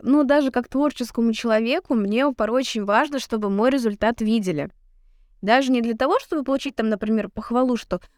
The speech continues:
«Ой, ты молодец, там так красиво выступаешь, так красиво рисуешь», а просто чтобы показать, что вот я занимаюсь, я вот,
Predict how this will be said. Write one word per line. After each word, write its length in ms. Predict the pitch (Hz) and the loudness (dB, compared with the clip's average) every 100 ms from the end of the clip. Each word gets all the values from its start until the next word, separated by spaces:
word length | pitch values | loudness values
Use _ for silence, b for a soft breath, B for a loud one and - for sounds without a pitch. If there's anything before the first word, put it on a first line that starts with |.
| b | b
«Ой, 260 | 247 349 247 | 0 2 2
ты 80 | 220 | 2
молодец, 440 | 233 247 233 311 | 4 4 2 0
там 260 | - 226 208 | 0 -2 0
так 160 | 233 | -4
красиво 420 | - 247 240 277 247 | -2 -2 -2 -2 0
выступаешь, 680 | 220 - 233 220 339 277 - | -2 -2 -2 2 4 4 0
так 160 | 220 | -6
красиво 460 | 226 226 - 247 214 | -2 -2 -2 -2 0
рисуешь», 480 | 214 220 349 320 - | 0 0 0 -2 -4
а 80 | 202 | -4
просто 340 | 269 311 - | 0 0 -2
чтобы 200 | 262 269 | -4 -4
показать, 440 | - 226 233 285 339 | -4 -2 0 0 -2
что 160 | - | -6
вот 220 | 214 254 220 | -4 -2 0
я 140 | 220 | -2
занимаюсь, 680 | 294 277 226 202 220 233 202 | 0 0 0 2 4 2 2
я 100 | 214 | -2
вот, 160 | 233 | -2